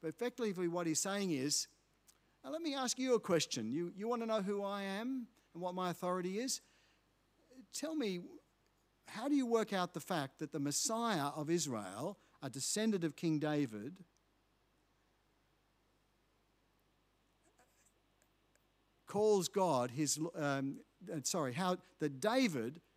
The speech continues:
talking of his descendant, the Messiah, asc-, uh,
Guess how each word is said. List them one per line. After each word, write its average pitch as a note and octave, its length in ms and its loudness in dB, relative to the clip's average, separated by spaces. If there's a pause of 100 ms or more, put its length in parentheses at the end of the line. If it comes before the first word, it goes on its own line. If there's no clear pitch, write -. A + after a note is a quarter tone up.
(220)
talking A3+ 420 0
of F3+ 140 -6
his E3 160 -2
descendant, E3 600 -2
the C#3+ 80 -6
Messiah, C3 760 -6 (680)
asc-, D#3 200 -2 (240)
uh, D#3+ 100 -8